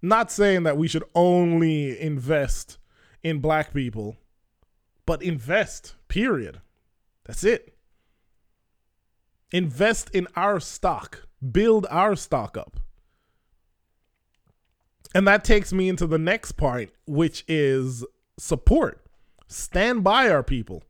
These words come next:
Show them that you're there for them. We're often too quick to turn our backs on our own kind. He's a gangbanger. He's a thief. There goes another black man messing with a white chick.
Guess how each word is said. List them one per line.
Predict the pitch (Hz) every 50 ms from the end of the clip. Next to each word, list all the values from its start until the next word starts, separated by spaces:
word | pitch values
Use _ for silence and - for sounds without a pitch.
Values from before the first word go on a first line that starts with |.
| _ _ _ _ _
Show | - - - - 190 202 233 269 277
them | 240 247 233 208 190
that | 190 185 160 147
you're | 170 185 190 180
there | 165 185 214 220
for | 208 - 139 117
them. | 98 78 71 76 - - _ _ _ _ _ _ _ _ _ _ _ _
We're | - 170 214
often | 220 226 240 247 - - 277 269 -
too | - 247 254 220
quick | - - 220 233 233 -
to | - 175
turn | - - 202 196 208
our | 196 165 151
backs | 127 - 156 170 214 - - -
on | 156 143
our | 139 131 131 -
own | 160 160 151 139 127
kind. | - 180 202 202 127 104 90 104 101 - - _ _ _ _ _ _ _ _ _ _ _ _ _ _ _ _ _ _ _ _ _ _ _ -
He's | - 139 190 226 240 208 220
a | 196
gangbanger. | 160 160 185 190 185 175 165 139 135 120 113 101 92 - - - _ _ _ _
He's | - 156 226 254 202 160
a | 202 185
thief. | - - 214 202 160 101 80 - - - - _ _ _ _ _ _ _ _ _ _ _ _ _ _ _ _ _ _ _ _ _ _ _ _ _ _ _ _ _
There | - 165 214 233
goes | 214 220 226 214 196 196
another | 202 208 208 196 196
black | 170 151 170 170 165 143
man | 147 151 147 139 127 123
messing | 143 180 180 - 196 190
with | 185 180 180
a | 175
white | 170 180 185 185 175
chick. | - - 135 - - _ -